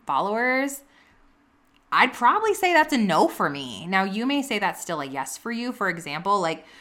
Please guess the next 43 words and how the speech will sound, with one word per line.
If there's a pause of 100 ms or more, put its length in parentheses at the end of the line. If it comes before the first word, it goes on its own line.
(160)
should
I
go
on,
um,
on
a
Reels, (880)
like, (640)
and
I
know
I'm
picking
on
Reels
today,
but,
like,
come
on,
guys. (960)
I'm
gonna
do
a
Reel
a
day
for
seven
days.
Okay,
fine. (920)
It
might.
So
let's
do
that
as
an
example.